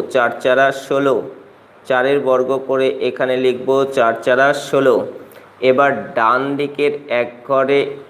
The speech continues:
নিচে এভাবে ক্রস চিহ্ন দিব, অর্থাৎ আমরা যেভাবে গুণ করি এভাবে ক্রস চিহ্ন দেব। এবার করব কি, এই যে এখানে চার আছে, চারের সঙ্গে সাত গুণ করব,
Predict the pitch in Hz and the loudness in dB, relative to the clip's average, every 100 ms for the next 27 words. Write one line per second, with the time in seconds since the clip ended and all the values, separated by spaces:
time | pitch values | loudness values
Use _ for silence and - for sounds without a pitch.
0 | 131 127 127 135 135 - 127 135 135 135 | -2 -2 0 0 2 2 2 4 2 0
1 | 120 135 139 - - 143 135 127 120 117 | 2 2 2 -2 -2 0 2 2 2 2
2 | 120 123 - 127 131 131 131 127 131 127 | 4 2 0 0 2 4 2 2 0 0
3 | 131 127 127 131 127 135 135 131 127 127 | -2 0 -2 -2 -2 0 0 0 4 4
4 | 127 131 131 131 131 131 131 127 131 127 | 4 2 0 0 2 0 0 -2 0 2
5 | 123 113 113 120 - - - - - - | 2 0 0 -2 -8 -16 -20 -20 -14 2
6 | 131 131 - _ 147 151 151 151 147 147 | 4 4 -4 _ 2 2 0 -2 -4 -2
7 | 156 151 151 127 135 139 - 120 143 135 | -4 -2 -2 -2 -2 -4 -4 0 0 2
8 | 151 147 151 147 143 - 135 113 123 135 | 0 2 2 2 -2 -2 0 2 2 2
9 | 143 143 151 123 123 123 123 139 135 160 | 0 0 -2 -2 0 0 0 -2 -4 -4
10 | 139 143 135 143 143 - 131 123 - - | -4 -4 -2 -2 -2 -2 0 0 -2 -12
11 | - 123 135 143 143 143 135 131 | -14 -6 0 0 0 0 0 0